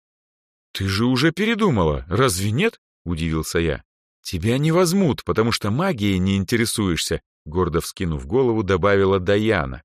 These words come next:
которая, кажется, уже и забыла, что только что извинялась.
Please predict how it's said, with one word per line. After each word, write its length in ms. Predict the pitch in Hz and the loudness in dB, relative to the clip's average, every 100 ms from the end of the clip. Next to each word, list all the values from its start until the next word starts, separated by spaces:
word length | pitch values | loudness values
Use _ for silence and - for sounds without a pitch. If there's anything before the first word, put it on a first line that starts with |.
| _ | _
которая, 380 | - 82 85 82 | -8 -2 0 2
кажется, 420 | 92 80 78 95 | 0 -2 -2 -2
уже 280 | 87 85 95 | -2 0 -2
и 40 | |
забыла, 460 | 85 110 123 120 78 | 0 0 2 2 0
что 160 | - | -2
только 260 | - 90 90 | -2 -2 -2
что 200 | - 98 | -4 -2
извинялась. 640 | 87 98 107 85 67 - | -2 -2 -2 -2 -4 -10